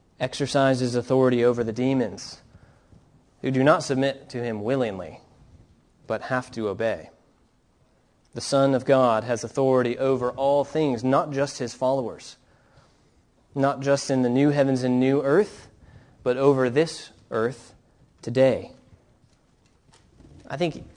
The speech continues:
I don't know about you, but, uh, I tend to look forward to the time when Jesus is really in charge, like as if he's not in charge today. After all, wickedness is rampant in the world,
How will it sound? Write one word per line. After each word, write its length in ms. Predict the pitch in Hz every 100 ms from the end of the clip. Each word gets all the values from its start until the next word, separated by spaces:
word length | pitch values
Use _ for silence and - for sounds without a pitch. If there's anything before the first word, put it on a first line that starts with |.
| - - 151
I 40 |
don't 80 | 170
know 40 |
about 140 | 143 127
you, 240 | 143 139
but, 300 | 120 117 - - _ _ - -
uh, 180 | 127 113
I 100 | 139
tend 200 | 156 151
to 60 | 143
look 180 | 143 139
forward 380 | 147 147 151 147
to 80 |
the 100 | 143
time 280 | 131 143 143
when 120 | 131
Jesus 300 | 123 139 127
is 120 | 117 107
really 400 | 131 185 160 123
in 100 | 107
charge, 460 | 110 82 - - - _ _ _ _ -
like 160 | 123 131
as 80 |
if 140 | 135 131
he's 160 | 117
not 400 | 127 131 117 - - - _ - -
in 120 | 123
charge 340 | 117 117 110 -
today. 420 | 107 113 104 85 - _ _ _ _ _ - - -
After 320 | - - 127
all, 200 | 123 117
wickedness 500 | 113 131 143 143 135
is 140 | 113 107
rampant 640 | 117 135 139 151 143 - - - - _ -
in 120 | 135
the 80 | 127
world, 480 | 135 147 165 160